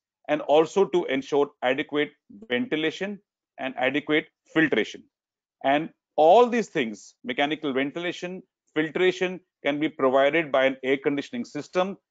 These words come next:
Specifically, a central air conditioning system can perform this function far more effectively compared to simply opening the windows and hoping then the air, the wind will help me, God is kind to me, it will bring in the air and take it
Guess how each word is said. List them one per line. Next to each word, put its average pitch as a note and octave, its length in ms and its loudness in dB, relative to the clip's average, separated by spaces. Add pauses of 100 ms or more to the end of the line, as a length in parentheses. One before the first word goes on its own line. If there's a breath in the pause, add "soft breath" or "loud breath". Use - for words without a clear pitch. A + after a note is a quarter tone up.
(160)
Specifically, F#3+ 880 0 (120)
a C3 100 0
central G3 520 0
air D3+ 80 4
conditioning C#3+ 360 -4
system C#3+ 400 -4 (280)
can D3 220 0
perform D3 460 4
this D#3 140 -2
function C#3 480 -4 (380)
far A3 400 6
more C#3+ 220 4
effectively B2+ 640 -4 (180)
compared C#3+ 380 2
to C#3+ 100 -4
simply E3+ 600 -4
opening C3+ 420 -2
the A#2+ 100 2
windows E3 540 2 (300)
and C3 160 -2
hoping D#3 480 2 (180)
then B2+ 200 -2
the B2+ 200 0
air, D#3 340 4 (140)
the A2+ 100 -4
wind D#3+ 400 -2 (160)
will B2 180 -2
help E3+ 300 0
me, E3+ 300 -4 (200)
God C3 260 4
is C3+ 100 -6
kind E3+ 320 0
to F3 100 2
me, E3+ 180 -2 (100)
it C3+ 100 -2
will C3+ 100 -4
bring D3 300 -2
in F3 140 -2
the E3 120 -2
air D#3 380 4
and C#3 240 -2
take C#3+ 140 -2
it C#3 80 -6